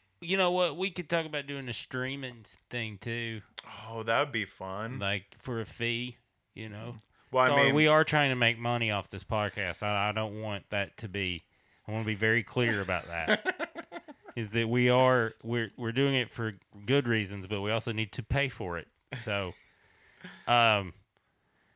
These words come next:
Speaker 2: But he is talking about wanting to smoke King's cannabis. You know, he even lives here in, I believe it's, like, Portland or Washington, right over the border. So, you know, follow us on the Instagrams, and we usually tag when we drop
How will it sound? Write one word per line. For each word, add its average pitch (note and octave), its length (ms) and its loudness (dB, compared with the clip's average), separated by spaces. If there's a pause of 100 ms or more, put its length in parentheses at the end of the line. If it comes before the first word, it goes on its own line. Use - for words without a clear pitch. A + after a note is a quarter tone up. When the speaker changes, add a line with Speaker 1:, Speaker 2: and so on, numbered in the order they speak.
Speaker 2:
But C#3 180 2
he C#3+ 160 2
is C#3 180 2
talking A#2 320 2
about G#2 300 -2
wanting G2 260 -6
to G2 100 -14
smoke G2 280 -8
King's G2 320 -12
cannabis. G#2 520 -10
You G#2 80 -14
know, F2 120 -14
he G#2 160 -12
even G2 340 -10
lives G2 300 -8
here F#2+ 380 -6
in, F#2 840 -12
I F#2+ 80 -12
believe G2 420 -10
it's, F#2 280 -12
like, F#2 200 -12
Portland G#2+ 600 -8
or G2+ 180 -8
Washington, G2 640 -8
right F#2+ 220 -10
over G2+ 240 -10
the G2 80 -12
border. G2+ 540 -10 (340)
So, G#2 160 -4
you G2 160 -4
know, G2 160 -2
follow A2 400 2
us G#2+ 240 -2
on G2+ 420 -6
the G2+ 140 -6
Instagrams, G2+ 760 -8
and F#2+ 220 -8
we G2 80 -10
usually F#2+ 320 -8
tag F#2 400 -8
when F#2+ 180 -12
we F#2+ 80 -12
drop F#2 440 -10